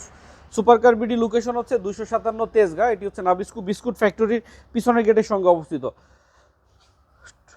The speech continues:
Honda সিআরভি গাড়ি, দুই হাজার চারের মডেলের সানরুফ সহ গাড়ি।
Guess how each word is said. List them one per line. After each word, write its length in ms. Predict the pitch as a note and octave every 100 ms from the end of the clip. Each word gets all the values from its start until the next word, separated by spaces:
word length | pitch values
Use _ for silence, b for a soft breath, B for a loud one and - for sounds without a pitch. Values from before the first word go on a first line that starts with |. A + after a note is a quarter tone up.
| -
Honda 280 | A3+ A#3 C#4
সিআরভি 500 | B3+ C4+ C4+ C4 C#4
গাড়ি, 320 | A#3+ G3 A#3+
দুই 180 | A3+ A#3
হাজার 340 | A3+ A3 A#3 G#3+ -
চারের 380 | C4 A#3 B3+ B3+
মডেলের 380 | A#3+ A#3 C4 B3
সানরুফ 520 | - A3+ G#3+ A3+ -
সহ 240 | A3 F#3
গাড়ি। 240 | D#3 B2+